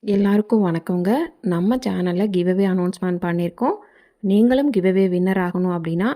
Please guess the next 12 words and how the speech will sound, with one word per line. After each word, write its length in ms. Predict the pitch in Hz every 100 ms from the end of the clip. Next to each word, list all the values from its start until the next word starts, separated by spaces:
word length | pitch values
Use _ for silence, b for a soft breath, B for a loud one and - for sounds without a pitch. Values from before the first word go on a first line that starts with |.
| - _ _ _ _
மாமன் 460 | 208 208 240 277 262
கிட்ஸ் 240 | 262 -
தமிழ் 320 | - 185 202 208
சேனலை 340 | 190 180 190
சப்ஸ்கிரைப் 580 | 185 180 180 - 208 196
பண்ணியிருக்கணும். 640 | 196 185 185 185 190 247 359
இந்த 240 | - 190 185
வீடியோக்கு 500 | 196 208 220 214 214
கீழே 320 | 208 202 214
உள்ள 300 | 196 180 196
லாங் 340 | 240 175 185 185
வீடியோவை 480 | 180 175 175 175